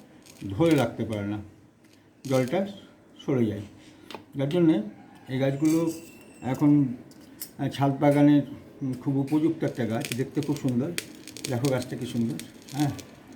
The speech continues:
এই যে দেখছো, হ্যাঁ, কত সুন্দর লাগে। একটা ছোট্ট টবে আছে, কিন্তু এটা প্রায় পাঁচ বছর আছে আমার গাছটা টবে। টবে পাঁচ বছর আছে, কিন্তু দেখো গাছটা একই রকম আছে, মানে বাড়ছেও, খুব ধীর গতিতে বাড়ে। অবশ্য মাটির মধ্যে রাখলে,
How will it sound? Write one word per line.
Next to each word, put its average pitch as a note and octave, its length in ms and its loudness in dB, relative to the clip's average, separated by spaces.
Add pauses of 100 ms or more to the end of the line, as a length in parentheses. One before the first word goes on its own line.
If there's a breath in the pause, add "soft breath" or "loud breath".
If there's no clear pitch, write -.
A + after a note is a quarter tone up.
(360)
এই A#2+ 120 -6
যে C3 100 -4
দেখছো, B2 320 -6 (240)
হ্যাঁ, A2+ 140 -2 (800)
কত D3+ 160 0
সুন্দর D3 340 2
লাগে। C#3 240 0
একটা C3+ 240 -4
ছোট্ট - 200 -4 (100)
টবে C#3 220 0
আছে, C#3 240 0
কিন্তু B2 260 -2
এটা C#3 160 -4
প্রায় C#3+ 220 0
পাঁচ C#3+ 180 -2 (100)
বছর D#3+ 260 2
আছে C#3+ 180 0
আমার C3 180 0
গাছটা A#2+ 400 -4
টবে। A#2 220 -2 (580)
টবে D3+ 280 4
পাঁচ D3+ 200 4 (140)
বছর E3+ 360 2
আছে, C#3+ 280 2
কিন্তু D3 260 0
দেখো D3 220 0
গাছটা D3 360 -4
একই D3 200 0
রকম D#3+ 320 2
আছে, D#3+ 220 0
মানে E3 140 4
বাড়ছেও, D3+ 480 0 (160)
খুব C4 220 -4 (380)
ধীর F3+ 220 4
গতিতে C#3+ 320 2
বাড়ে। A2 200 -4 (760)
অবশ্য C3+ 240 0
মাটির D3+ 320 4
মধ্যে F3 300 2
রাখলে, F3+ 420 2